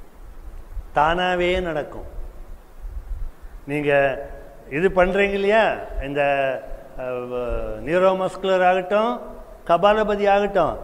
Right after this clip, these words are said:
நீங்க அதை பண்றேங்கும் போது தானாவே அது முடிக்கும். அந்த அளவு தான் மூடணும், இறுக்கி பிடிக்க கூடாது. அப்போ பந்தம்ங்கிறது சாதாரணமா மூடி வச்சுக்கிறது. இப்போ இறுக்கி பிடிச்சாக்கா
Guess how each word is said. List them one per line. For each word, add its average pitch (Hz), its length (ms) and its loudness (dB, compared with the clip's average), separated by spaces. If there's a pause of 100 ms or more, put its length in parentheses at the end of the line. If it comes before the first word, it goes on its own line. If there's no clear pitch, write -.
(260)
நீங்க 190 180 2
அதை 175 140 6
பண்றேங்கும் 214 560 4
போது 240 260 8
தானாவே 233 360 4
அது 240 140 2
முடிக்கும். 214 500 0
அந்த 185 180 2
அளவு 226 180 6
தான் 254 140 8
மூடணும், 233 460 2 (540)
இறுக்கி 214 260 -4
பிடிக்க 240 300 -2
கூடாது. 220 580 0 (1800)
அப்போ 196 420 2 (120)
பந்தம்ங்கிறது 240 760 8
சாதாரணமா 240 680 8
மூடி 233 300 0
வச்சுக்கிறது. 113 440 -8 (1300)
இப்போ 170 160 -4
இறுக்கி 220 360 0
பிடிச்சாக்கா 196 1040 4